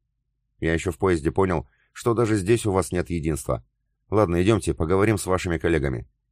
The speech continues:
Посмотрим, что они скажут. После того, как у офицеров закончились ко мне вопросы,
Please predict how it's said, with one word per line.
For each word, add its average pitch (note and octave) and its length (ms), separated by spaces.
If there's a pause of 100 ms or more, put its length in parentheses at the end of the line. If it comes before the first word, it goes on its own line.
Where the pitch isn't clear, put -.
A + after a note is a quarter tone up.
(140)
Посмотрим, F2 500
что - 160
они D2 140
скажут. B1+ 400 (920)
После D#2+ 280
того, F2 300
как D2+ 220
у D#2+ 60
офицеров D#2 560
закончились D#2+ 640
ко E2+ 100
мне D#2+ 140
вопросы, G#2 480